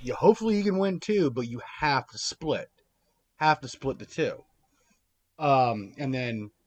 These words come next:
you know, we went in there and we're like, "Yeah, dude, we beat the, we beat the, we beat the, uh, the Patriots." And then we watched them play and we're like, "What? Nah, they just suck."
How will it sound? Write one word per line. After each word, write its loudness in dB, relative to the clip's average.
you 0
know, 4
we 0
went 4
in 4
there 2
and 0
we're 2
like, -2
"Yeah, 4
dude, 0
we 0
beat 0
the, -6
we 0
beat 0
the, -4
we -14
beat -2
the, 4
uh, 6
the 0
Patriots." 6
And 0
then 4
we 4
watched 6
them -4
play 2
and -2
we're -2
like, -2
"What? -4
Nah, 0
they 2
just -12
suck." -6